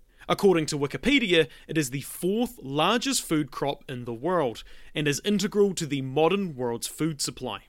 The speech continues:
If you haven't guessed already, it's the cousin of the kumara, the potato. Potatoes were likely introduced to Aotearoa by Cook on his second voyage in seventeen seventy-three and Dufresne in seventeen seventy-two,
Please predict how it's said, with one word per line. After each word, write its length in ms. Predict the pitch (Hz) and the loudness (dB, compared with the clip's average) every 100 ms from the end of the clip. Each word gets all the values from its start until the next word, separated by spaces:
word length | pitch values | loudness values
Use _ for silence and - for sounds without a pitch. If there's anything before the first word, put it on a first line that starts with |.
| _ _ - - | _ _ -18 -8
If 160 | 156 | -6
you 120 | 151 127 | -6 2
haven't 360 | 160 147 120 | 2 2 -2
guessed 220 | 151 135 147 | -4 -2 -2
already, 460 | 143 311 285 247 - - - | 2 4 4 2 -4 -20 -8
it's 140 | 196 - | -4 -2
the 100 | 277 | -2
cousin 420 | - 170 151 139 | -2 0 -2 -4
of 160 | 131 127 | -8 -6
the 80 | 151 | -4
kumara, 480 | - 185 170 127 - - - - - | 2 2 4 0 -6 -18 -20 -20 -10
the 140 | 113 | -8
potato. 640 | 127 147 - 147 139 107 95 - - - - - - | -6 -4 2 4 4 -2 -6 -16 -20 -20 -20 -20 -10
Potatoes 560 | 175 - 240 269 277 185 | -4 2 2 2 -2 0
were 180 | 175 | 0
likely 460 | 156 165 214 233 208 | 2 0 -2 -4 -4
introduced 560 | 175 165 170 135 139 - | -4 -4 -4 -4 -4 -6
to 80 | |
Aotearoa 760 | - 123 117 127 120 160 196 185 - - | -6 -8 -8 -6 -2 2 2 0 -6 -6
by 180 | 156 156 | -2 -2
Cook 460 | - - 156 - - | -2 -2 -2 -4 -10
on 160 | 131 | -10
his 200 | 110 127 | -6 -4
second 400 | - - - 131 | -2 -2 -4 -8
voyage 440 | 107 139 127 107 - | -4 -2 0 -4 -10
in 140 | 123 | -10
seventeen 540 | 113 139 117 117 117 110 | -6 -6 -6 -8 -10 -8
seventy-three 760 | - 113 104 - 147 139 98 - - - - | -8 -10 -12 -8 -2 -2 -2 -10 -20 -14 -4
and 180 | 139 | -4
Dufresne 640 | 135 127 - 208 151 131 120 - | -2 -6 0 2 2 0 -6 -12
in 140 | - 143 | -6 -4
seventeen 520 | - 127 120 120 117 | -2 -4 -6 -10 -8
seventy-two, 720 | - 107 98 101 - 170 104 | -8 -8 -12 -6 0 2 0